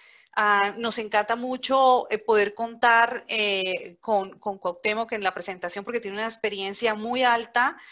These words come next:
ah, no solamente en la parte académica, porque forma parte de la formación de muchos de los diseñadores en la industria,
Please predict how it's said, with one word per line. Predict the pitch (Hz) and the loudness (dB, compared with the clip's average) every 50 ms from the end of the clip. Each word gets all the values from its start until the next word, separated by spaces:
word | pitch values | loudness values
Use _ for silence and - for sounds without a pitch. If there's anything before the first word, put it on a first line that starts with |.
| - - - - - - | -20 -20 -20 -20 -8 -2
ah, | - 226 226 226 | 2 2 2 2
no | 214 240 226 254 269 262 | 2 0 0 0 0 0
solamente | - 302 311 320 320 320 320 320 311 - | 0 0 0 0 0 -2 -4 -6 -6 -6
en | 302 | -4
la | 285 - - | -2 0 0
parte | 220 214 - 247 | 0 0 0 -2
académica, | 247 247 240 214 196 196 196 208 226 262 262 - 311 302 | -4 0 2 2 2 2 -2 -4 -6 -8 -6 -6 -6 -4
porque | - 247 214 - - 190 185 185 175 170 - | -4 -4 -6 -6 -4 -4 -2 -2 -2 -4 -6
forma | - - - 254 269 277 254 254 254 262 262 | -8 -2 2 2 2 2 2 0 0 2 4
parte | - 262 254 262 262 262 262 - - 254 254 247 | 4 6 6 6 4 4 0 -2 0 0 0 2
de | 220 | 0
la | 185 175 175 | -2 -2 -4
formación | - - 202 185 185 175 170 170 - 226 233 240 240 | -2 -4 -4 -4 -4 -6 -6 -4 -4 -4 -4 -4 -4
de | 240 254 | -4 -6
muchos | 240 240 247 247 254 240 | -6 -6 -6 -6 -4 -2
de | 220 226 | -2 -2
los | 208 190 175 | -2 -2 -6
diseñadores | 170 160 - 175 170 156 156 165 185 202 226 262 294 294 - 233 | -6 -8 -8 -6 -6 -4 -4 -2 -2 -2 -2 -2 -4 -6 -6 -8
en | 196 185 165 | -10 -8 -10
la | 160 | -12
industria, | 165 165 202 233 254 - - - 285 285 320 359 | -10 -8 -6 -6 -6 -6 -8 -8 -6 -6 -6 -6